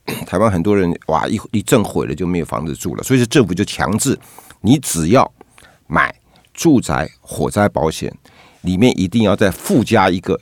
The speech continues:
一百五十万的地震保险。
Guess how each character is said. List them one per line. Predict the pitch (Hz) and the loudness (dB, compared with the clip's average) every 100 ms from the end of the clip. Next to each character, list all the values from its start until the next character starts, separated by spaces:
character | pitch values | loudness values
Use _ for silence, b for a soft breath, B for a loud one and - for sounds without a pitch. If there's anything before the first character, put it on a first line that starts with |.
| _ - | _ 0
一 | 139 | 0
百 | - 80 90 | 2 0 0
五 | 87 | -2
十 | - - | -6 -8
万 | 92 101 85 | -2 0 0
的 | 73 - _ | -6 -10 _
地 | - 131 | 0 0
震 | - 92 71 | 0 -4 -4
保 | - 58 | -10 -10
险。 | - | -12